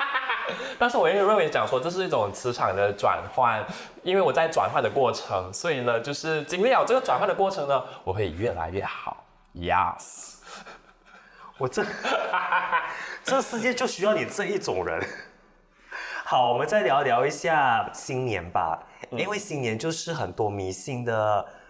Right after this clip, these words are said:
Speaker 2: 东西需要发生的节日。
Speaker 1: Very many, many。
Speaker 2: 你新年有什么特别迷信的吗？比如说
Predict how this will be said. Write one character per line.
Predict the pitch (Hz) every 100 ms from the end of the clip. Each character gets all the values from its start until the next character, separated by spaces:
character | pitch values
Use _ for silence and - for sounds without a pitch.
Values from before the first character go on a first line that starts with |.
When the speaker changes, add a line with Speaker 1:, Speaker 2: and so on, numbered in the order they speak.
| - - _ _
Speaker 2:
东 | 135 135
西 | - 104
需 | - - 113
要 | 135 135
发 | - 120 107
生 | - 117 101 101
的 | 101 98 -
节 | - 95 85
日。 | 92 101 90 - 113 101
Speaker 1:
Very | 110 98 101 101 101 -
many, | 95 95 90 87 90 87 87
many。 | 90 90 82 82 80 - - _ _ _ _ _ - - -
Speaker 2:
你 | 127
新 | 127 180 175
年 | 147 107 98 143 - - - _
有 | - 107
什 | 117 98
么 |
特 | 101 - 160
别 | 107
迷 | 95
信 | 90 117
的 | 107
吗？ | 98
比 | 92 110
如 | 98 123
说 | - 113 104 -